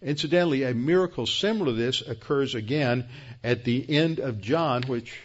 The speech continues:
perhaps we'll get to tonight. So after this, Jesus is calling his disciples to leave their occupations and to follow him,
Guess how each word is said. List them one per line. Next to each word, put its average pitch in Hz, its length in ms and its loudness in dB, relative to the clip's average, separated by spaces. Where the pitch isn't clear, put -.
perhaps 117 440 -6
we'll 107 120 -2
get 120 260 -2
to 117 140 -2
tonight. 107 400 -4
So 139 380 4
after 214 420 2
this, 131 400 2
Jesus 180 800 0
is 135 160 -6
calling 160 360 0
his 170 220 0
disciples 127 720 -4
to 135 100 4
leave 160 580 4
their 165 240 4
occupations 123 1120 -2
and 143 300 2
to 143 120 0
follow 165 440 2
him, 117 480 -2